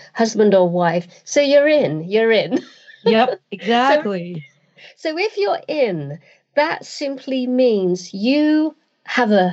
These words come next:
Speaker 1: huge initiation coming your way. And it's to do with power, and it's to do with voice, and it's to do with self-preservation, self-love, and keeping yourself in, uh,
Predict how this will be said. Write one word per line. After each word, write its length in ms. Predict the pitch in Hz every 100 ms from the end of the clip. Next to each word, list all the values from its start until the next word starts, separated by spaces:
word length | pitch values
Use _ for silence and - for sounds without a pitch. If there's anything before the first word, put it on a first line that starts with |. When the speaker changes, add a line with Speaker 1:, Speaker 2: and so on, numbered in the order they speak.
| -
Speaker 1:
huge 800 | - - 320 339 339 202 220 -
initiation 880 | 214 214 214 214 208 208 214 214 208
coming 360 | 214 208 202
your 260 | 196 196 185
way. 400 | 165 147 120 - _ _ - - -
And 140 | 247 247
it's 140 | -
to 100 | -
do 220 | 220 240 233
with 220 | 220 -
power, 600 | - - 233 226 240 262 - _ -
and 140 | 247
it's 120 | 208 185
to 100 | 214
do 220 | 185 220
with 160 | 196 180 165
voice, 580 | 185 214 226 240 - - - - -
and 120 | 226
it's 140 | 202
to 100 | - 202
do 340 | 233 226 220
with 320 | 196 196 190 - _
self-preservation, 1500 | - - - 285 302 - 226 196 185 185 196 196 240 240 254
self-love, 960 | - - - - 302 - 220 196 185 208 - - _
and 300 | - 226 226
keeping 680 | - - 294 302 - 240 233
yourself 1040 | 226 233 226 226 226 - 208 190 190 202 - _ - - _ _ _ -
in, 280 | 226 214 -
uh, 600 | 208 196 202 196 196